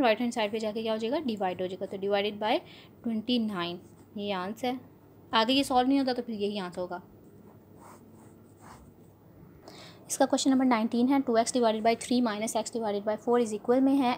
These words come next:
x divided by five and minus x divided by six plus twenty-three है। फर्स्ट ऑफ ऑल तो आपने क्या करना है, जो डिनोमिनेटर्स हैं उनका आपने एलसीएम ले लेना है। इनका एलसीएम लेंगे,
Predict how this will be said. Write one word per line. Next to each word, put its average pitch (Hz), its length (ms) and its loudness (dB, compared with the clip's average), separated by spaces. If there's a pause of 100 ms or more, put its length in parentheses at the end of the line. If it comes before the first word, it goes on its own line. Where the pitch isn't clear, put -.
(140)
x - 120 -12
divided 240 320 2
by 247 140 4
five 220 260 4
and 233 180 -2
minus 196 340 -2
x 196 160 0
divided 190 300 2
by - 120 -2
six - 260 -2 (380)
plus 262 200 4
twenty-three 214 460 -2
है। 190 140 -2 (300)
फर्स्ट 277 160 4
ऑफ 277 80 8
ऑल 277 60 8
तो 285 100 4
आपने 269 220 4
क्या 269 140 4
करना 269 260 2
है, 311 140 4 (320)
जो 247 120 8
डिनोमिनेटर्स 294 640 8
हैं 311 140 6 (360)
उनका 254 240 8
आपने 226 340 6
एलसीएम 214 360 2
ले 311 80 6
लेना 277 220 6
है। 294 80 2 (1000)
इनका 262 220 4
एलसीएम 269 260 4
लेंगे, 302 280 6